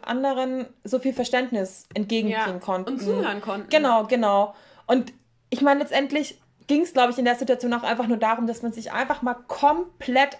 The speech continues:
Speaker 1: auskotzen
Speaker 2: Ja.
Speaker 1: konnte, ohne dass der andere irgendwas krass bewertet, ne? Es war
Speaker 2: Klar.
Speaker 1: immer so, ich meine, natürlich hat man auch mal sich komplett abgefuckt und der andere ist mit eingestiegen, weil es gehört halt
Speaker 2: Ja.
Speaker 1: einfach mal dazu, das muss auch einfach mal sein.
Speaker 2: Voll.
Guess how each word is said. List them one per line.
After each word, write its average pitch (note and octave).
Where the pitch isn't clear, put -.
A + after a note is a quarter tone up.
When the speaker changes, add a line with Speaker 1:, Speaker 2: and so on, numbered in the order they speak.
Speaker 1:
auskotzen A3+
Speaker 2:
Ja. A3+
Speaker 1:
konnte, A3+
ohne D#4+
dass B3
der -
andere C#4
irgendwas C4+
krass B3
bewertet, G#3+
ne? B3
Es C4+
war B3
Speaker 2:
Klar. D4+
Speaker 1:
immer D#4+
so, D4
ich C4
meine, D#4
natürlich D#4
hat C4
man B3+
auch A3+
mal A#3
sich C4+
komplett A#3+
abgefuckt A3
und A3+
der G#3
andere A3
ist -
mit G#3
eingestiegen, A3+
weil F#3+
es -
gehört A#3
halt C#4
Speaker 2:
Ja. F4+
Speaker 1:
einfach F4+
mal A3+
dazu, F#4
das A#3+
muss D4
auch A3
einfach G#3+
mal G#3
sein. A#3
Speaker 2:
Voll. A#3